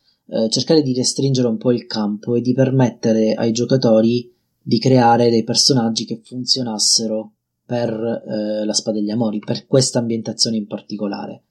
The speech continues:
Ecco perché mi è venuta l'idea di, eh, sfruttare gli archetipi, per cui fu-, creare questa, una decina, insomma, di archetipi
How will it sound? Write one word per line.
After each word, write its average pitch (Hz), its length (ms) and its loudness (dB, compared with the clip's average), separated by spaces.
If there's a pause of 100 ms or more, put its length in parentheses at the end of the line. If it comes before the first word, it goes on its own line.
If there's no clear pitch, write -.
(200)
Ecco 139 240 0
perché 123 240 0
mi 120 80 0
è 110 40 0
venuta 117 220 -4
l'idea 120 360 0
di, 104 280 -4 (300)
eh, 110 280 0
sfruttare 110 1120 -2
gli 123 140 -6
archetipi, 110 880 -6
per - 160 -10
cui 127 120 -2
fu-, - 180 -12 (160)
creare 131 360 2
questa, 113 640 -4
una 110 200 -10
decina, 120 560 0
insomma, 107 360 -6
di 110 120 -2
archetipi 113 760 -6